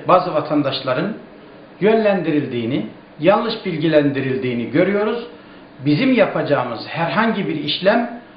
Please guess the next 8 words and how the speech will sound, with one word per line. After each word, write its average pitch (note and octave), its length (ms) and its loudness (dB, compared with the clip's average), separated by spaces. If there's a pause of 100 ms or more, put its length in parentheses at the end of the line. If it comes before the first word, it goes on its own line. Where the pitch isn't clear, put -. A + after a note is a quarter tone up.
(220)
bulunmamaktadır. C#3+ 960 0 (380)
Biz G#3 320 0
başkanlığımızdan F3+ 960 0
gelen C#3+ 440 0 (480)
emirleri E3+ 720 2 (380)
ilgililere F3 840 2
iletmekle F#3 680 0 (340)
görevliyiz. F3+ 680 2